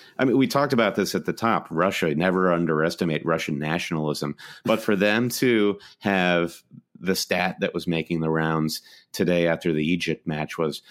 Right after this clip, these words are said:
Russia's now scored eight goals. That's the exact number of goals that Spain scored during the entire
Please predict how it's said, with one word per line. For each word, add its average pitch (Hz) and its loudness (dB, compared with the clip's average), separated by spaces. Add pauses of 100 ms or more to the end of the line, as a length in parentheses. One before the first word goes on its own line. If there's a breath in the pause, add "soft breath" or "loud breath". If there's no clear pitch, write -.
(180 loud breath)
Russia's 110 0
now 90 2
scored 82 -2
eight 87 -2
goals. 71 -2
That's 90 -2
the 85 0
exact 85 -2
number 90 0
of 76 -6
goals 78 -2 (280 loud breath)
that 90 -2
Spain 82 -4
scored 80 -2 (200)
during 87 2
the 85 2
entire 85 0